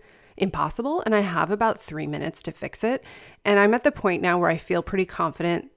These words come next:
that I can figure out a way. In the past, I worked for a C E O who used to be a hacker, now works in entertainment. And he was always like,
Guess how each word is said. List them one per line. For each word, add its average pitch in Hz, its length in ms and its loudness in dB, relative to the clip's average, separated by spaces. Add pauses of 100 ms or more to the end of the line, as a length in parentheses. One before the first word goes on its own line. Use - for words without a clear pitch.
that 180 140 2
I 160 100 2
can 165 180 -4
figure 151 440 -4
out - 120 -4
a - 40 -6
way. - 400 -4 (220)
In 214 120 6
the 202 80 6
past, 208 380 8
I 190 80 10
worked 180 220 4
for 185 100 4
a 170 60 2
C 180 320 0
E 170 80 4
O 170 200 4
who 170 800 2 (140)
used 180 320 -2
to 156 80 -4
be 165 80 0
a 165 60 0
hacker, 156 540 0
now 165 280 2
works 143 260 -4
in 147 60 -4
entertainment. - 600 -6
And 196 120 0
he 220 100 6
was 214 140 8
always 202 240 8
like, 175 280 2